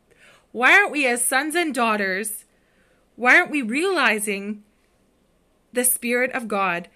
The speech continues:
the power that is in us? Why are we so in bondage to fear, to doubt, to worry?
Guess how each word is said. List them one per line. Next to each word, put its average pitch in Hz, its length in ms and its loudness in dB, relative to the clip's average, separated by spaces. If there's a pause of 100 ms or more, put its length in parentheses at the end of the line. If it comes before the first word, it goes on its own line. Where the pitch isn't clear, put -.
(140)
the 220 100 -8
power 208 640 0 (220)
that 214 220 0
is 214 160 -2
in 208 200 -6
us? - 380 -10 (240)
Why 254 420 -2
are 330 120 0
we 233 160 -6
so 294 500 0
in 262 220 -2
bondage 220 560 -2 (320)
to 226 100 -6
fear, 214 580 -2 (280)
to 226 120 -6
doubt, 196 600 -2 (220)
to 220 120 -6
worry? 202 560 -6